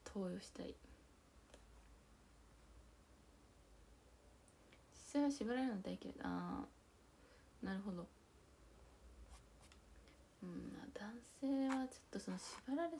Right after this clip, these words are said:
すぎてもね、嫌になっちゃう人もい-、いるんじゃないかなと思うんで、私はなんかあんまり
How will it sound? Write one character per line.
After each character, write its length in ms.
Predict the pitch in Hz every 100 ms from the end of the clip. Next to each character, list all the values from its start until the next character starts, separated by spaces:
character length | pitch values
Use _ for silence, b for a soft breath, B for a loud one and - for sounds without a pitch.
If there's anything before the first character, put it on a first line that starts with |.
| -
す 80 | 359
ぎ 100 | 294
て 100 | 226
も 120 | 185
ね、 600 | 208 208 196 214 226 226 226 - - - - - - - B B B B B B B B B - - - -
嫌 240 | 190 208
に 100 | 220
な 120 | 196 190
っ 20 | -
ち 140 | -
ゃ 40 | 185
う 40 |
人 240 | 202 -
も 160 | 180 175
い-、 140 | 175 - - -
い 140 | 185 180
る 80 | 208
ん 120 | 220
じ 80 | 208
ゃ 40 |
な 140 | 190
い 60 | 185
か 120 | 180
な 180 | 175 175 -
と 100 | 175
思 200 | 175 175
う 40 |
ん 40 |
で、 60 | -
私 420 | 180 - - -
は 60 | 247
な 120 | 247
ん 40 |
か 100 | 240
あ 100 | 196
ん 100 | 220
ま 80 |
り 60 | 233